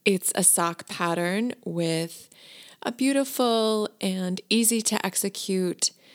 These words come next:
cable pattern that creates the look of little bees flying up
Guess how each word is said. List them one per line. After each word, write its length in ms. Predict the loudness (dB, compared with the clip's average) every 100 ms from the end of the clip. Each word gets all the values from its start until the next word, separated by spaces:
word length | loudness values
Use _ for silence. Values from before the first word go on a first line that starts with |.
| -20 _
cable 420 | -2 0 2 0
pattern 560 | 0 -2 -2 0 -2 -2
that 240 | -2 -4 -6 _
creates 600 | -10 -4 0 0 0 0
the 160 | 0 0
look 260 | 0 -2
of 160 | -4 -4
little 260 | -2 -2 -2
bees 680 | -2 -2 0 0 2 0
flying 720 | -2 -6 -2 0 -2 -2 -2
up 260 | -4 -6 -10